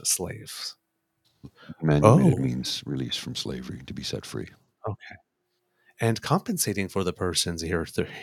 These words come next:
Speaker 1: <laughs> hitherto entitled to the services of such slaves.
Speaker 2: Mm-hmm.
Speaker 1: Oh, okay. In reality, only those below age six were emancipated. They were too young to be put to work anyway.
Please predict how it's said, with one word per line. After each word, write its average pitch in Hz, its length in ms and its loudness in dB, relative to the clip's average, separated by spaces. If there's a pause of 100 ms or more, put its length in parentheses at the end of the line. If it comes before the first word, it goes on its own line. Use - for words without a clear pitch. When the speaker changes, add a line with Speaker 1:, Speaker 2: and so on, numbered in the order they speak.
Speaker 1:
<laughs> - 240 -10
hitherto 104 360 4
entitled 85 440 -6
to - 100 -14
the 85 100 -4
services - 540 -2 (480)
of - 80 -12
such - 160 -2
slaves. 69 300 2
Speaker 2:
Mm-hmm. - 120 2 (1080)
Speaker 1:
Oh, 143 240 -2
okay. 127 260 -4 (420)
In 131 100 8
reality, 160 460 6
only 143 200 6
those 120 200 4
below 107 320 2
age 104 180 2
six - 340 0
were 92 120 2
emancipated. 90 760 -2
They 92 100 0
were 82 120 -2
too - 180 -6
young 90 200 -2
to 87 100 -6
be 87 100 -4
put - 240 -2
to - 80 -12
work 85 180 -2
anyway. 98 440 -2